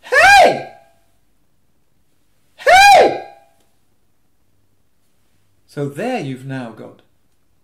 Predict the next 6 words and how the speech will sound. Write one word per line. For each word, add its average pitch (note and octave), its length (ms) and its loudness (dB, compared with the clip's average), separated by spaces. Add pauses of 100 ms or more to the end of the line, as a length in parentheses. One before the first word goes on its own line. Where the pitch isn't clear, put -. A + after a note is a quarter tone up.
(640)
compression. C3 720 -16 (840)
But C3 160 -18
that B3 220 -10
is E3+ 280 -14 (600)
uncontrolled G#3 1080 -12
compression. B2 680 -20